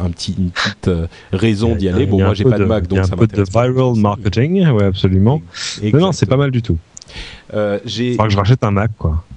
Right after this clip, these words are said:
Speaker 1: <laughs> Et si tu veux profiter de Mac Heist. Euh, j'ai une petite
Speaker 2: <laughs> Mais j'ai vu le vingt-sept pouces, il est beau en même temps.
Speaker 1: C'est, c'est vrai qu'il est pas moche, ouais. Mais bon,
Speaker 2: Ah,
Speaker 1: moi, j'ai déjà
Speaker 2: l'iMac,
Speaker 1: un
Speaker 2: il est
Speaker 1: écran,
Speaker 2: sublime. Ouais, non,
Speaker 1: j'ai
Speaker 2: là,
Speaker 1: déjà un écran
Speaker 2: magnifique.
Speaker 1: vingt-sept pouces Dell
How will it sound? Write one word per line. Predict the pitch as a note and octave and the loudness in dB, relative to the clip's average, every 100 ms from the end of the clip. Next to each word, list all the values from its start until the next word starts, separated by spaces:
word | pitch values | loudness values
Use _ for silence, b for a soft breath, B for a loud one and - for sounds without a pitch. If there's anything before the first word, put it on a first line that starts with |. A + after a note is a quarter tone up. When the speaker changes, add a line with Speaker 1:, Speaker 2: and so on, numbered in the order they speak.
| - - | -20 -12
Speaker 1:
<laughs> | - - C3+ - - _ - - - | -8 -4 -4 -4 -20 _ -20 -16 -4
Et | G2 | -4
si | - | -4
tu | F#2+ | -6
veux | F#2+ F#2 | -4 -4
profiter | G2 - G2 | -6 -6 -6
de | F2+ | -4
Mac | E2 - | -6 -4
Heist. | G#2+ B2+ - E2 B B B - | -6 -6 -12 -14 B B B -4
Euh, | A#2 A2 A2 | -2 -2 -2
j'ai | A2 | 0
une | A#2 - D#3 | 0 0 -4
petite | - E3 | -4 -2
Speaker 2:
<laughs> | |
Mais | A#2 | 2
j'ai | C3+ | 4
vu | D3 | 4
le | E3+ | 4
vingt-sept | C#3+ B2 B2 | 0 0 -2
pouces, | - F#3 - | 2 0 2
il | |
est | G2+ | 2
beau | F#2+ A#2 A2 | 4 2 2
en | |
même | E2 E2 | -2 -4
temps. | F2 F2+ F#2+ - _ _ _ _ - | -4 -6 -6 -16 _ _ _ _ -6
Speaker 1:
C'est, | E3+ | -4
c'est | C3+ - | -2 -2
vrai | A#3+ | -4
qu'il | - | -4
est | D3+ | -4
pas | C#3+ | -2
moche, | B2 G#2 - | -2 -4 -4
ouais. | E2+ F#2+ - - | -6 -6 -8 -2
Mais | A2 | 0
bon, | G#2 | 2
Speaker 2:
Ah, | G2 | 2
Speaker 1:
moi, | G#2 | 2
j'ai | G#2 | 4
déjà | C3+ | 4
Speaker 2:
l'iMac, | D#3 | 2
Speaker 1:
un | - | -2
Speaker 2:
il | |
est | G2+ | -2
Speaker 1:
écran, | - | 0
Speaker 2:
sublime. | C#3 G2 G2 E2 | -2 2 2 2
Ouais, | E2+ G2 G2 | 2 2 2
non, | F#2+ E2+ | 2 4
Speaker 1:
j'ai | F2 | 4
Speaker 2:
là, | |
Speaker 1:
déjà | E2+ E2+ B2+ | 2 2 0
un | A#2 | 2
écran | A2 | 4
Speaker 2:
magnifique. | B2+ A#2 G2+ | 4 2 0
Speaker 1:
vingt-sept | G#2+ G2+ | -6 -6
pouces | - G2+ | -6 -6
Dell | F#2+ B2 A#2+ | 0 0 0